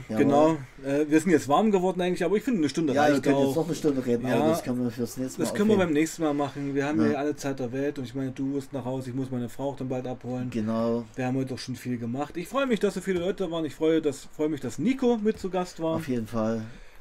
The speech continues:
Speaker 1: Ich wünsche ihm alles Gute, dass er so bleibt in seiner Linie. Ne?
Speaker 2: Genau.
Speaker 1: Wie gesagt.
Speaker 2: Was willst du noch sagen? Willst du noch kurz was sagen zur Community?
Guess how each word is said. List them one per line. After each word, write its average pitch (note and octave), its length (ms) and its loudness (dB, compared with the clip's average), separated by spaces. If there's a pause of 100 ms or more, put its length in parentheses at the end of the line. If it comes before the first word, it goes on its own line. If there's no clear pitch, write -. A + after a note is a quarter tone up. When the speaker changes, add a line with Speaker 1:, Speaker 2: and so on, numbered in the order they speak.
Speaker 1:
Ich A#2 180 -12
wünsche B2 200 -4
ihm A#2+ 100 -6
alles B2 260 -6
Gute, B2+ 260 -2
dass A2+ 140 -4
er A2+ 80 -2
so A2 260 -4 (200)
bleibt A2+ 380 -6 (260)
in A#2+ 80 -12
seiner A2+ 420 -4
Linie. A#2+ 420 -4 (340)
Ne? A2+ 240 -6 (880)
Speaker 2:
Genau. B2+ 500 0
Speaker 1:
Wie G#2+ 140 -6
gesagt. F#2+ 400 -8 (180)
Speaker 2:
Was A#3 140 0
willst F#3+ 120 0
du F#3 40 -4
noch F3+ 100 0
sagen? G3+ 320 -2 (160)
Willst E3 180 -10
du F#3 40 -4
noch E3+ 80 -8
kurz F3+ 160 -10
was F3 100 -8
sagen F3+ 240 -6
zur - 120 -18
Community? E3+ 440 -10